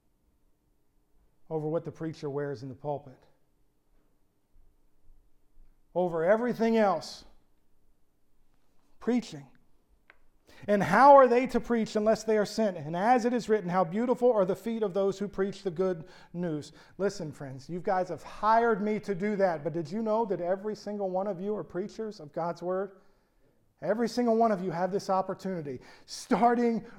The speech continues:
right now, right now, to do this very thing, to take this message of peace out into the world and to stop.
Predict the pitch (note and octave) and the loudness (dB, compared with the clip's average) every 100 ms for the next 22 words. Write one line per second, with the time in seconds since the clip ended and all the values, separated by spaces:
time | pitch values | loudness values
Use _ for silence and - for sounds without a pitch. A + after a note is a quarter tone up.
0 | - E3 B3+ D4 B3+ G3 C#3 - - _ | -2 8 8 8 2 -2 -4 -12 -20 _
1 | _ _ _ _ _ D#3+ G#3 D#4 C4 A3+ | _ _ _ _ _ 2 4 6 4 2
2 | G3 G#3 F#3 A#3 A3+ F3 G#3+ A3 G#3 - | 2 2 2 2 2 0 0 0 -2 -4
3 | D3 A2+ - _ _ _ _ _ _ _ | -10 -12 -20 _ _ _ _ _ _ _
4 | _ _ _ F#3+ - C4 C4+ A#3+ A#3 A#3 | _ _ _ -8 -4 -2 -4 -4 -2 -2
5 | A#3 F#3 G3+ A3+ A3+ - G#3 A3 A3 G#3+ | -4 -6 -8 -6 -4 0 2 2 0 2
6 | A3 A3 F#3 E3 E3+ - - A3+ B3+ G#3 | 4 4 4 0 -8 -10 0 4 4 0
7 | - | -6